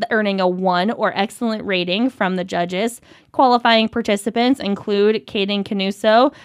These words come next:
Keegan Case, Sydney Bellinghausen,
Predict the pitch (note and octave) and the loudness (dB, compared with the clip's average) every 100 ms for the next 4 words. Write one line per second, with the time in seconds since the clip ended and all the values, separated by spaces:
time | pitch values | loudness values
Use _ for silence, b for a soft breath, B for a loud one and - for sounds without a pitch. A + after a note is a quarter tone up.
0 | B _ - A#3 A3 G#3 G3+ - G3+ F#3 | B _ -4 -2 2 2 0 -2 -2 0
1 | C#4 - - _ - - G#3+ G#3+ F#3+ F#3 | -2 -6 -18 _ -8 -2 0 0 0 0
2 | F#3+ A#3 A#3 G#3 G3+ A3 C#4+ | 0 2 2 0 2 2 2